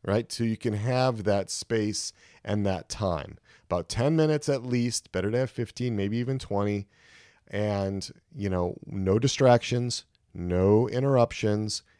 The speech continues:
if possible, and, and really kind of protect that time and space to really start to enter into yourself. Because I'm gonna ask you two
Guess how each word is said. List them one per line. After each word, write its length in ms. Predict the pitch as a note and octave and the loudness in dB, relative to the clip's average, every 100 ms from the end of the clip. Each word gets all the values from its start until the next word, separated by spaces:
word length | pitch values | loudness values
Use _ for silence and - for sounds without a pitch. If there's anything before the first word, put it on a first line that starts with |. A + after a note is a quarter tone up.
| _ | _
if 240 | G2+ G2+ | -6 -4
possible, 680 | - F2+ F2 F2 E2 F2 F2 _ - _ _ | -2 -2 -2 -4 -2 -4 -6 _ -20 _ _
and, 500 | - G2+ G2 F#2 F2+ - _ | -6 -4 -2 -4 -8 -12 _
and 360 | F#2+ F#2 F2 E2+ | -8 -6 -4 -2
really 440 | G#2+ A2+ B2 A#2 | 0 4 2 2
kind 220 | A#2+ A2 G2+ | -2 -4 -6
of 80 | |
protect 380 | - - G2 - _ | -6 -2 -2 -4 _
that 180 | F2+ F2+ | -2 -2
time 240 | G2 E2 E2 | -2 -4 -4
and 100 | D#2+ | -8
space 460 | - D2+ D2+ - - _ - | -6 -4 -4 -8 -16 _ -6
to 120 | G2 | -6
really 380 | E2 A#2 E3+ F3+ | 0 0 0 -2
start 300 | - C#3 - | 0 0 -2
to 120 | E2+ | -2
enter 300 | A2 - G2+ | -2 0 0
into 260 | G2+ - | 0 -2
yourself. 520 | F2 D#2 - - - - | -4 -4 -6 -8 -12 -10
Because 260 | F2 G#2 G2+ | -4 -2 -2
I'm 80 | |
gonna 180 | A2 G#2+ - | -4 -4 -2
ask 380 | C3+ E3 - C3+ | 0 0 -2 0
you 260 | C3 B2+ - _ _ _ _ _ _ - | 2 2 -4 _ _ _ _ _ _ -10
two 600 | - C#3+ D3 D3 C3+ | -2 2 4 4 2